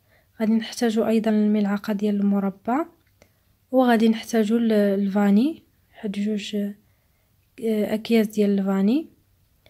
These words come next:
والطريقه ايضا سهله اللي غادي نستعملوا، كنوضعوا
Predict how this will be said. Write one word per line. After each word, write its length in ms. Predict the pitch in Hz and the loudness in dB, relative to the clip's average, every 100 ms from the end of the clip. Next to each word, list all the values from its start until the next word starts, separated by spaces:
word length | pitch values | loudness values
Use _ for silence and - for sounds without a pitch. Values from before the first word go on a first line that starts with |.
| _ _ _ 277 | _ _ _ 0
والطريقه 720 | 277 277 240 226 226 220 220 | 0 2 0 0 0 -4 -2
ايضا 300 | 220 208 208 | -2 0 -2
سهله 400 | - 208 196 202 | -2 -2 -2 -2
اللي 140 | 196 | -2
غادي 220 | 196 196 | -4 -4
نستعملوا، 680 | 196 - 202 190 196 233 330 - _ _ _ _ _ _ _ _ | -8 -8 -8 -2 0 0 -4 -8 _ _ _ _ _ _ _ _
كنوضعوا 840 | 277 277 240 214 202 220 214 208 | 2 2 4 2 4 4 4 2